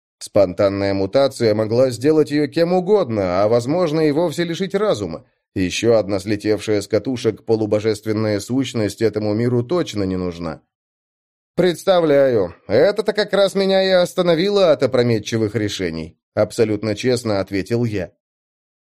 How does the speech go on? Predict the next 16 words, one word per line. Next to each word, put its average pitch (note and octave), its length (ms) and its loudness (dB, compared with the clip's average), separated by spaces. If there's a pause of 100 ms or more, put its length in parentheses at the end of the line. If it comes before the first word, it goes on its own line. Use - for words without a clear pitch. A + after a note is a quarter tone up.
(200)
«Умный D3 760 4
мальчик», A#2+ 920 -2 (400)
покровительствующим G#2 1120 -2
тоном A#2 340 0
проговорила G2 580 0
Моргана. A2+ 600 -4 (600)
«Как A#3 320 0
же G#3 200 0
мне G#3+ 340 2
тебя G3 380 0
наградить?» D#3 1300 -2 (340)
сделала G2+ 520 2
вид, A#2+ 180 -2
что - 220 -4
задумалась F#2+ 720 -2
богиня. G2+ 640 -2